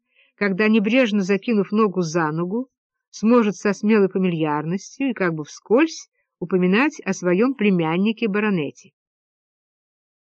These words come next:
Шерли сразу превратилась из сумасбродной девчонки в благоразумнейшую женщину. В беседах с глазу на глаз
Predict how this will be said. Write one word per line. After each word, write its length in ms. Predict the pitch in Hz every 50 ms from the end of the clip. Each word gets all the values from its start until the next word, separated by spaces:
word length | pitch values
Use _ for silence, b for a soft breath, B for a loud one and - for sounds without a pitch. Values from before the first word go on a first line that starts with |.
| _ _
Шерли 400 | - - - 269 302 294 262 269
сразу 380 | 247 - 254 262 277 269 240 226
превратилась 720 | - 233 240 220 240 233 208 - 262 254 247 226 - -
из 160 | - 214 - -
сумасбродной 680 | - 220 220 214 196 185 196 220 220 202 185 202 190
девчонки 680 | 180 196 - - - 269 339 349 302 - - 294 285 _ _ _ _ _ _ _
в 40 | 160
благоразумнейшую 920 | 175 190 175 196 190 185 147 170 208 269 277 269 254 247 - - 214 208
женщину. 540 | 185 165 143 131 123 - - - 127 127 123 _ _ _ _ _ _ _ _ _ _ _ _ _ _ _ _ _ _ _ _
В 80 | -
беседах 500 | 160 147 202 190 - 214 208 190 175 190
с 60 | 170 156
глазу 320 | 165 185 190 185 170 180
на 140 | 175 175 175
глаз 480 | 165 175 190 226 262 247 - - -